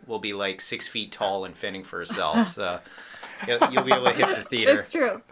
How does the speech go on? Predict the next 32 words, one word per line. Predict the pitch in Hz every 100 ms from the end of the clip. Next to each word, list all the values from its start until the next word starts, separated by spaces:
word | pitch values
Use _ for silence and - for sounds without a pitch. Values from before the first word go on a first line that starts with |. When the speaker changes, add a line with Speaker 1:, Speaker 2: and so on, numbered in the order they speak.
| 285 - -
Speaker 1:
But | 123 123 - -
do | 214 247
not | 233 233
delay | 220 202 185
Top | 180 165 147 -
Gun | 127 98 - _
two. | - - 123 95 - -
That | 120 127
has | 127
been | 135 131
my | 123
life. | 120 131 156 160 - _ _ _ _ -
I | 120 120 123 - -
have | 143 117
a | 110
flight | - 143 160
suit | - 165 156
ready | 139 139 131
to | 127
go, | 127 131 123 123 - _ _ _
and | 131 110 110
I | 113
just, | 117 120 - - _ -
you | 123
know, | 107 104 -
cosplay | - 127 127 - 123 113
everything, | 113 117 123 117 110
and | 101 104
so | - 107
I | 101
just, | 107 95 -
uh, | 107 95 92 90 85